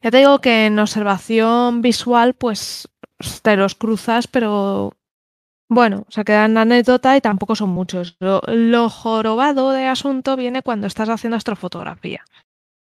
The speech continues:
¿Qué le pasa a un astrofotógrafo? Que para hacer una imagen bonita de, de una, una galaxia, una nebulosa,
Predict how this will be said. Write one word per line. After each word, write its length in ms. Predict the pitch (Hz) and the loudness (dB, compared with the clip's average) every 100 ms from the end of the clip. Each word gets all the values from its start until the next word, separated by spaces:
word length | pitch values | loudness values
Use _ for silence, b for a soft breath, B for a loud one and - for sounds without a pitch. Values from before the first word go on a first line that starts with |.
| _ _ _ _ _ _ | _ _ _ _ _ _
¿Qué 120 | 269 | 4
le 100 | 277 285 | 4 4
pasa 220 | 311 302 | 0 0
a 40 | |
un 60 | 285 | 0
astrofotógrafo? 1040 | 269 269 262 254 254 277 262 196 - 190 | 0 -2 -2 -2 0 2 2 -2 -4 -8
Que 300 | - 190 190 190 | -4 -2 -2 -2
para 140 | 185 | -2
hacer 180 | 180 220 | -2 -4
una 580 | 233 262 254 247 240 240 | -2 0 2 2 2 2
imagen 460 | 226 226 214 233 202 | 0 -2 -2 -2 0
bonita 580 | 190 202 233 208 190 | 0 0 0 0 0
de, 480 | 180 180 - - - b _ _ _ | -2 -4 -6 -8 -12 b _ _ _
de 180 | - 196 | -6 -4
una, 1400 | 196 202 214 214 208 208 208 202 202 196 190 185 190 - - - - - _ _ | -2 0 0 2 2 2 2 2 2 2 2 2 0 -2 -8 -14 -18 -20 _ _
una 220 | 202 185 | -4 -2
galaxia, 840 | 170 175 233 - 208 202 208 214 | -2 0 0 2 2 4 4 4
una 200 | 208 190 | 2 2
nebulosa, 600 | 175 175 180 214 214 226 | -2 -2 -2 -2 -2 -4